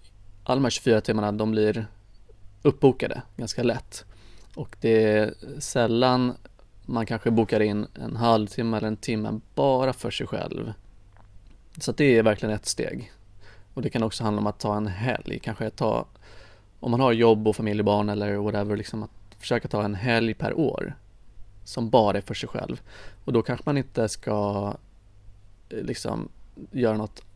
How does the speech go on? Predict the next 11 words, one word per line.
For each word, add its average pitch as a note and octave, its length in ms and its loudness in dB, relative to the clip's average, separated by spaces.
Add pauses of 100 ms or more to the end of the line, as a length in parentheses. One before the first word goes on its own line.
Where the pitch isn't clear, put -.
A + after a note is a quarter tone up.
(160)
ashäftigt A2+ 560 0
med G#2+ 280 -6
polarna, B2 480 0
utan A#2 220 -4
då A2+ 60 -2
kanske B2 240 -4
det A#2 40 2
mer B2 180 4
handlar A#2 240 2
om A2 80 0
att - 300 -8